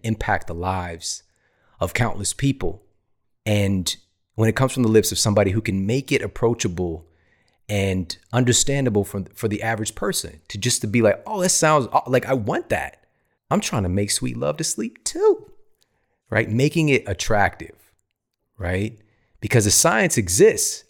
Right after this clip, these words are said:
I was shocked. I was absolutely shocked at the level of data that existed that nobody knew about. The fact that there's more,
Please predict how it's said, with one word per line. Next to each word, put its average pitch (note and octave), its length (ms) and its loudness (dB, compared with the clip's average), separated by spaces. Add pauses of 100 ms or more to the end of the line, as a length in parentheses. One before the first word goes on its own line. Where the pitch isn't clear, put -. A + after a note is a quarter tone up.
I B2+ 80 2
was C3+ 180 4
shocked. - 680 0
I C#3 100 4
was A#2 200 4 (140)
absolutely C3 440 2
shocked G#2 520 0 (600)
at A2+ 140 -4
the G#2+ 80 0
level G#2+ 300 2
of F2 120 -4
data G2+ 280 0
that F2+ 180 -4
existed E2+ 540 -2
that F2 160 -6
nobody C#3+ 720 4
knew A#2 160 0
about. D2+ 400 -10 (1080)
The - 60 2
fact E3 300 4
that A2+ 300 2
there's C#3 240 6
more, C#3+ 560 4